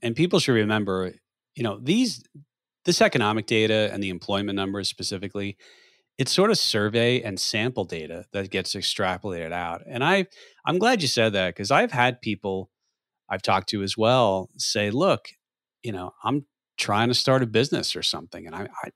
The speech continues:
is that really captured? Like, are, are those people considered unemployed? Or are they considered working? Uh, the reality is, and, and don't get me started about unemployment numbers, but, you know, <laughs> if, if you,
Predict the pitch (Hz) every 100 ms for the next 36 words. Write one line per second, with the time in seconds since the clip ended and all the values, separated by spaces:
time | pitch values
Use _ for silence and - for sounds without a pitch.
0 | - 165 120 110 147 196 208 208 - 101
1 | 104 - 170 214 208 - 107 101 95 -
2 | 104 117 127 - 127 127 139 135 131 -
3 | 107 - 101 98 - - - _ _ _
4 | 104 95 87 143 147 147 143 107 95 92
5 | 90 - 92 90 101 113 110 117 113 113
6 | _ _ _ _ _ - - 113 113 117
7 | 135 170 127 113 120 101 95 92 - 87
8 | 87 90 90 87 90 _ - 98 110 101
9 | 92 - 92 90 87 92 92 82 104 101
10 | 87 87 82 90 - 87 82 _ _ _
11 | _ _ _ - - - 117 - - -
12 | _ 127